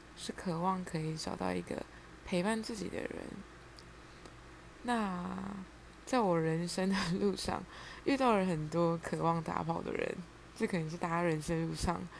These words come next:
很常遇到的，但今天这个人呢，他所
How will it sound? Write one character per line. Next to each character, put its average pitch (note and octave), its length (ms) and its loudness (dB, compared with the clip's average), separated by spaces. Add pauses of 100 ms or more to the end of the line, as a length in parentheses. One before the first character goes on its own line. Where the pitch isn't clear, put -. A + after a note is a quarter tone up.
(380)
很 F3+ 220 4
常 E3+ 340 0
遇 G3 140 6
到 E3 220 2
的， - 160 -2
但 - 200 -4 (1400)
今 G#3 180 6
天 G#3+ 100 4
这 G#3 80 4
个 G3 80 6
人 E3+ 300 4
呢， E3 320 2 (1120)
他 G#3 920 -2 (160)
所 - 420 -2